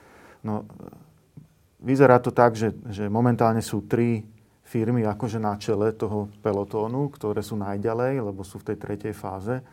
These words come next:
Tiež to ešte automaticky neznamená, že tieto tri budú tí víťazi a, a možno, že sa ukáže, že niekto ďalší, e,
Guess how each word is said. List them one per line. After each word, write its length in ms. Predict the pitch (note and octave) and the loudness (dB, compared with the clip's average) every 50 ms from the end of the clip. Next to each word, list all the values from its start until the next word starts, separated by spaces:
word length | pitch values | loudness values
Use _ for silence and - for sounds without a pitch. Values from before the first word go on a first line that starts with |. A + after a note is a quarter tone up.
| - - - _ _ _ _ _ | -20 -20 -20 _ _ _ _ _
Tiež 240 | - B2 C3+ C#3 D3+ - | 6 8 8 8 8 4
to 80 | C3 A2+ | 2 2
ešte 240 | G#2 - - A2 | 0 0 -4 -6
automaticky 720 | F2+ F2 A#2 A#2 - A2+ G#2+ G2+ G2+ - - - - - A2 | -2 -2 -2 -2 -2 -2 -4 -4 -6 -8 -12 -12 -8 -8 -6
neznamená, 560 | G2+ G2+ F#2+ G#2 G#2 G#2 G#2 G#2 G#2+ A2 A2 | -6 -6 -6 -6 -6 -6 -4 -4 -4 -4 -6
že 160 | F#2+ G#2 G#2+ | -6 -8 -8
tieto 320 | G#2+ - - G#2+ G2+ G#2 A2 | -8 -6 -6 -6 -6 -6 -10
tri 240 | - - A#2 A2 | -10 -8 -8 -6
budú 240 | G#2 G#2+ A2 G#2+ A2 | -6 -6 -6 -8 -8
tí 160 | A2 - A#2 | -8 -8 -8
víťazi 640 | G#2+ G2 A2+ G#2+ A2 - B2 A#2+ A#2+ B2+ C3 B2 A2 | -6 -6 -6 -4 -2 -2 -2 -2 -2 -2 -2 -2 -2
a, 160 | G#2 G2+ G2+ A2 - - - - - - | -4 -4 -6 -8 -12 -14 -18 -18 -18 -18
a 80 | - - A#2 | -16 -14 -12
možno, 320 | A2 G#2+ G#2 G2+ G#2+ G2+ | -10 -10 -8 -8 -8 -10
že 80 | G2+ G2+ | -10 -10
sa 160 | G2+ - G#2+ | -8 -6 -6
ukáže, 400 | G2+ G2 G2 - G#2 G2+ G2+ G#2 | -6 -6 -6 -6 -8 -8 -8 -8
že 160 | F#2+ G2 G2 | -10 -8 -8
niekto 240 | G2+ G2+ G2 F#2+ G#2 | -8 -10 -10 -10 -10
ďalší, 480 | G2 F#2 G#2 G2+ G2+ G2 - - A2+ | -8 -6 -4 -4 -6 -6 -8 -10 -10
e, 60 | G#2+ | -10